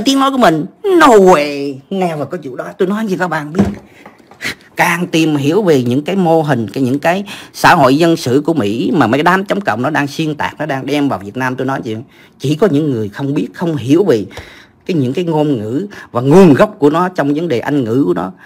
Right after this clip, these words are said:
mà các bạn mới bị lừa thôi. Tôi nói chị các bạn, các bạn thấy tôi, tôi chỉ cho các bạn,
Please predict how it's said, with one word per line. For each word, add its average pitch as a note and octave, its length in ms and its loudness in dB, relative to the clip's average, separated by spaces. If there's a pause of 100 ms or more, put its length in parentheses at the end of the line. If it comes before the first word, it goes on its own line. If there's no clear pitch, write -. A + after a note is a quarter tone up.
(160)
mà - 80 -14
các F2+ 100 -2
bạn A2+ 200 0
mới F3+ 100 0
bị C3 140 0
lừa D3+ 380 6
thôi. B2 160 -8 (480)
Tôi G#2 100 -10
nói B2+ 260 -6
chị C#3 100 -14
các G2+ 100 -14
bạn, E2 120 -18 (340)
các - 120 -8
bạn C3 120 -6
thấy G#3+ 120 -4
tôi, E3+ 200 -2
tôi F#3 140 0 (120)
chỉ F3 260 4
cho A3+ 60 -4
các - 80 -8
bạn, - 220 0